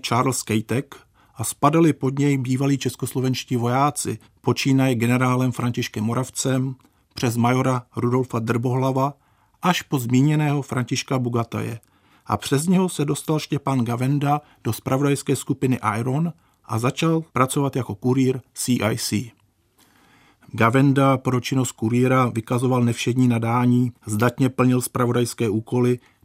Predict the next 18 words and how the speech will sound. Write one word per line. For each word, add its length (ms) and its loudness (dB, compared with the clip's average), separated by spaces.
pohotově 540 4
reagoval 460 2
na 120 2
rozličné 520 -2
situace, 680 -2
přes 220 4
hranice 440 2
převedl 400 -2
více 280 -2
než 140 2
šedesát 580 -2
lidí 420 -2
a 100 4
vybudoval 640 4
hned 180 0
několik 360 0
zpravodajských 680 -2
sítí 440 -4